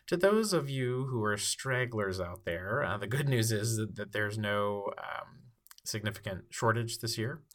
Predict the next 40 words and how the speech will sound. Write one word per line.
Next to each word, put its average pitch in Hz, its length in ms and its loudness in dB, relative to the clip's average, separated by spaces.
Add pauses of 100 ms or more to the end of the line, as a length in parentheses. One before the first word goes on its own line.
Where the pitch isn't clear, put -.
(320)
So - 180 -2
you 98 200 -4
should - 340 -6
be 98 100 -6
fine 107 560 -2
to - 80 -10
get 101 220 0
it, 110 260 -6
uh, 90 200 -6
whether 101 340 -2
it's 95 160 -4
at 98 80 -4
our 98 160 2
office 98 460 -2
or 92 120 -2
whether 98 320 0
it's 92 240 -2
at, 82 320 -6
um, - 280 -10 (340)
other 110 240 4
offices 113 500 -2
or - 80 -8
hospitals 104 720 -2
or 90 320 -6 (380)
retail-based 101 560 0
clinics. 98 400 -6
Any 110 160 0
of 104 60 -2
that 95 140 0
is - 180 -4
just - 540 -4
fine. - 640 -12 (400)
Please 123 440 2
go 110 200 -2
ahead 95 200 -2
and 95 100 -8
do 101 160 -4
it. 98 140 -2 (500)
Um, 107 520 0
and 160 360 0